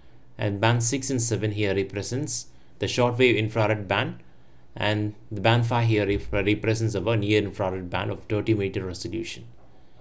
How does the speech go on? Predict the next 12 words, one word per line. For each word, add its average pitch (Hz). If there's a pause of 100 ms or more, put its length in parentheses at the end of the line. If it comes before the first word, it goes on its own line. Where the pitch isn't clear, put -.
(540)
and 104
band 120
ten 139
and 127
eleven 107
here 107
represents 107
the, 127 (560)
the 113
thermal 123
infrared 104
band. 87